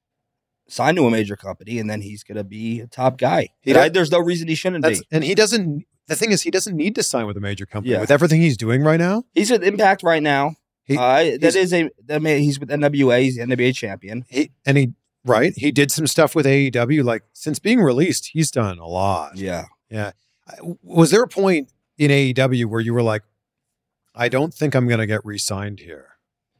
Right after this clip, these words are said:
Speaker 1: There was, so this is the thing. People think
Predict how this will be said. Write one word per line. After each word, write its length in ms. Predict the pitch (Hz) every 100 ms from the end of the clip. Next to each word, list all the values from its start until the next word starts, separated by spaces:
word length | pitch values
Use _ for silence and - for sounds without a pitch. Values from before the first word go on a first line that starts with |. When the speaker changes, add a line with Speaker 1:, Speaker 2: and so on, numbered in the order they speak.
| _ _
Speaker 1:
There 120 | 139
was, 320 | 135 151 139 - _ _ _ _ _ _
so 360 | - 139 123 -
this 120 | 160
is 40 | -
the 100 | 147
thing. 260 | 165 113
People 280 | - 147 -
think 320 | - 160 143